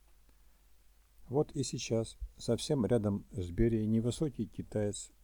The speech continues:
держит на плече маленькую русскую девочку в красной ветровке. Другой мужчина смотрит на ребенка нежно и ласково.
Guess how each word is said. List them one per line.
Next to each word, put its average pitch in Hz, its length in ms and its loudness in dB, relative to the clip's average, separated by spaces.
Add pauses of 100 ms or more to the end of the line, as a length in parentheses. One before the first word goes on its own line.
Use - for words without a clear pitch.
держит 113 480 -4
на 104 80 -2
плече 101 340 -2
маленькую 131 560 2
русскую 113 400 0
девочку 104 480 0
в - 80 -14
красной 92 400 -2
ветровке. - 540 -4 (1500)
Другой 104 400 2
мужчина 123 520 2
смотрит 113 540 2
на 110 80 4
ребенка 107 480 4
нежно 104 380 2
и 110 180 0
ласково. 92 600 0